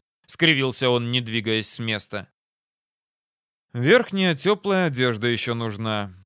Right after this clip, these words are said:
Пуховик самое то будет», задумчиво дополнил я список. «Дублёнка есть, клёвая, болгарская, прям на тебя»,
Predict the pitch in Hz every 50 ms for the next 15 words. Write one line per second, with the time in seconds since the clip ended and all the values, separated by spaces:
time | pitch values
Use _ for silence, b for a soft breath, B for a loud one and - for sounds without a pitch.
0 | _ _ _ - 127 123 - - 139 135 139 156 202 233 226 - - - - -
1 | - - - 180 190 202 196 180 165 143 127 139 - 123 113 107 101 95 104 104
2 | 92 104 95 _ - - - _ _ _ - 120 113 113 139 139 123 110 123 175
3 | 220 214 180 - - 180 165 147 135 127 127 127 - - 143 143 131 123 117 117
4 | 117 113 110 113 113 104 - - - 113 107 98 - - 101 - _ - _ _
5 | _ _ _ _ _ _ _ _ _ _ _ _ _ _ _ _ _ _ _ _
6 | _ _ _ _ - 92 95 95 117 123 120 139 147 165 180 165 139 135 156 156
7 | 156 160 160 143 113 - - - - - 110 113 127 143 143 127 117 110 107 98
8 | 95 101 117 117 120 113 127 131 127 117 - - 110 104 90 85 87 - - 104
9 | 120 135 135 127 127 131 113 - - 135 123 107 113 113 110 107 98 _